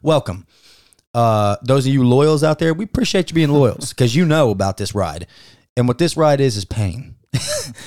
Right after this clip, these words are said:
Speaker 1: I mean,
Speaker 2: Pain,
Speaker 1: it's that simple.
Speaker 2: suffering.
Speaker 1: It's misery, agony, and heartbreak, as they'd say at Fort Knox.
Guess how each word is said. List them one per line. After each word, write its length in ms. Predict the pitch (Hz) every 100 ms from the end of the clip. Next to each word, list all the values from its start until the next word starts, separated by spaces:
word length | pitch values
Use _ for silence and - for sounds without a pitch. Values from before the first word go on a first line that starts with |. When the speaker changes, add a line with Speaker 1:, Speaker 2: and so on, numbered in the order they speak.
| - -
Speaker 1:
I 80 |
mean, 140 | 147 143
Speaker 2:
Pain, 60 | 185
Speaker 1:
it's 80 |
that 220 | 156 156 -
simple. 440 | 143 117 - 80 -
Speaker 2:
suffering. 640 | - 175 165 170 170 175
Speaker 1:
It's 360 | 143 131 - -
misery, 680 | 127 147 170 180 185 202 202 - _ _ -
agony, 380 | 135 151 147 147
and 80 | 120
heartbreak, 420 | 123 127 104 95
as 120 | 101
they'd 160 | 98 92
say 100 | 110
at 100 | -
Fort 160 | 104 95
Knox. 320 | 85 -